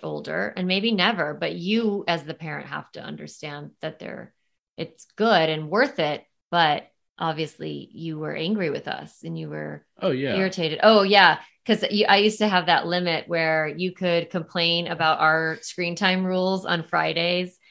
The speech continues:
Speaker 1: from, like, five forty-five to six or six to six fifteen.
Speaker 2: I would, um, every s-, like, people I would talk to my age, when I w-, that back then, I would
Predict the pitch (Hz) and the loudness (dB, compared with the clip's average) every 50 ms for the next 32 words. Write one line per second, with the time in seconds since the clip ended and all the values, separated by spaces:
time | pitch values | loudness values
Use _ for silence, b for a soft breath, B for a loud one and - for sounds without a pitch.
0 | b b b _ - 196 175 165 160 160 156 151 151 147 - - _ _ _ _ | b b b _ -2 0 2 2 2 0 -2 -4 -6 -8 -8 -10 _ _ _ _
1 | _ _ - 170 156 165 165 185 175 170 160 170 160 156 160 151 - - 165 160 | _ _ 4 4 4 4 2 0 -2 0 2 2 0 0 0 -6 -4 -2 0 2
2 | 160 156 - - 156 147 - - 175 160 160 - - 175 - - 160 156 - - | 2 0 0 -4 -8 -6 -4 -2 -2 -2 -2 -6 -10 -10 -4 -4 -4 -4 -4 -6
3 | 175 160 165 - - 165 151 156 170 190 220 247 - _ _ _ - - 117 123 | -6 -6 -6 -6 -6 -6 -4 -4 -2 -2 -4 -4 -6 _ _ _ -10 -6 -4 -2
4 | 123 123 117 107 110 107 107 104 101 95 92 92 - _ _ _ _ _ _ _ | -2 -2 -2 -2 -2 -4 -4 -4 -6 -6 -8 -8 -10 _ _ _ _ _ _ _
5 | _ _ _ _ _ _ _ _ _ _ _ _ _ _ _ - 104 104 104 117 | _ _ _ _ _ _ _ _ _ _ _ _ _ _ _ -12 -12 -10 -10 -8
6 | 113 107 - - - 92 90 - - - - _ _ _ _ _ _ _ _ _ | -10 -10 -10 -10 -8 -8 -8 -8 -8 -16 -20 _ _ _ _ _ _ _ _ _
7 | _ _ - 110 107 - 107 98 92 90 85 - - 98 95 92 - _ - 85 | _ _ -12 -12 -8 -6 -6 -6 -6 -6 -8 -12 -12 -10 -10 -10 -10 _ -16 -16
8 | 78 80 82 82 - 78 85 82 92 110 107 - - - - _ _ _ - 98 | -14 -12 -12 -10 -8 -6 -6 -6 -6 -6 -4 -6 -6 -6 -6 _ _ _ -12 -10
9 | 98 98 95 90 - - - - 95 98 - - - 98 98 - - 117 117 113 | -8 -8 -8 -8 -10 -14 -10 -8 -8 -8 -8 -8 -8 -8 -8 -8 -8 -6 -6 -4
10 | - - 92 92 90 82 73 | -4 -4 -6 -6 -8 -8 -10